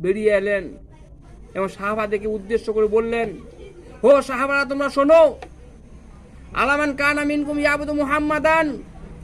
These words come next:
তোমাদের মধ্য থেকে যারা মুহাম্মদ সাল্লাল্লাহু আলাইহি ওয়াসাল্লামের পূজা পাঠ করতে, মুহাম্মদ সাল্লাল্লাহু আলাইহি ওয়াসাল্লামের আরাধনা করতে, তোমরা জেনে নাও, ফাইন্না মুহাম্মাদান কদ মাতা,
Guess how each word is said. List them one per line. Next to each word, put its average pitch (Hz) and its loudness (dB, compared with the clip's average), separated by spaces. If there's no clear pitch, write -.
তোমাদের 294 2
মধ্য 311 2
থেকে 311 6
যারা 285 0
মুহাম্মদ 302 -2
সাল্লাল্লাহু 302 0
আলাইহি 302 0
ওয়াসাল্লামের 285 -4
পূজা 277 -4
পাঠ 285 -2
করতে, 320 4
মুহাম্মদ 285 -2
সাল্লাল্লাহু 285 -2
আলাইহি 285 -2
ওয়াসাল্লামের 277 -4
আরাধনা 277 -2
করতে, 311 0
তোমরা 247 -4
জেনে 240 -2
নাও, 254 0
ফাইন্না 294 -4
মুহাম্মাদান 269 -4
কদ 240 -6
মাতা, 226 -2